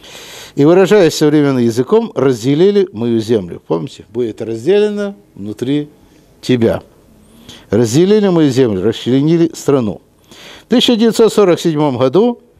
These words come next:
уже этот остаток ещё разделили на две части, на так называемую Палестину и Израиль. Израилю досталась узкая полоска земли шириной двадцать километров. Вы знаете, что расстояние, которое я каждый день проезжаю от своего дома,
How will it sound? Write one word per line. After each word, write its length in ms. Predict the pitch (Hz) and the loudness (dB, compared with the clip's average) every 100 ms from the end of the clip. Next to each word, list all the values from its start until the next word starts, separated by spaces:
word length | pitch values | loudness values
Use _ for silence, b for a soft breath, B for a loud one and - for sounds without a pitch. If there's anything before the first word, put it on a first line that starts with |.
| b b b b b - | b b b b b -8
уже 220 | 151 185 | -4 -2
этот 420 | 175 156 156 143 | 0 -2 -2 -4
остаток 600 | 139 131 - 220 226 220 | -4 -4 -2 -2 -2 -6
ещё 360 | - 214 185 147 | -10 -6 0 0
разделили 540 | 127 104 117 110 104 | 0 -4 -8 -6 -8
на 140 | 101 104 | -10 -10
две 220 | 107 107 | -8 -8
части, 480 | - 98 - - - | -8 -12 -14 -18 -14
на 180 | 127 131 | -6 -4
так 160 | 127 113 | -4 -6
называемую 520 | 113 123 117 110 107 | -4 -2 -2 -2 -4
Палестину 680 | 113 110 - 208 226 220 214 B B B | -4 -4 -4 -2 0 0 -4 B B B
и 140 | 156 | 0
Израиль. 480 | 151 143 127 107 98 | 2 2 2 0 -4
Израилю 560 | - 127 175 214 208 185 | -2 0 2 2 2 2
досталась 640 | 156 165 - 190 175 170 | 0 -2 0 0 0 -2
узкая 480 | 247 269 262 - 233 | -4 -2 -2 0 -2
полоска 540 | 208 196 180 185 165 143 | 0 0 0 0 -4 -4
земли 420 | 147 147 120 - B B B B | -4 -2 -4 -4 B B B B
шириной 560 | - 151 156 185 185 | 0 2 2 2 2
двадцать 540 | 196 135 160 160 147 - | 0 0 0 0 -4 -2
километров. 560 | 147 143 107 - - - _ _ b b b b b b - | 0 0 -2 -6 -16 -20 _ _ b b b b b b -4
Вы 120 | 139 | 0
знаете, 300 | 190 160 160 | 0 0 0
что 180 | - 156 | 0 0
расстояние, 480 | 147 170 160 131 120 | 0 0 0 -2 -4
которое 320 | 139 135 131 | -4 -2 -2
я 60 | 123 | -2
каждый 340 | 135 104 117 | -2 -2 -4
день 180 | 110 104 | -4 -4
проезжаю 500 | 113 107 107 107 98 | -4 -4 -2 -4 -4
от 40 | |
своего 400 | - 113 110 107 | -4 -2 0 -2
дома, 380 | 95 110 87 | -2 -4 -4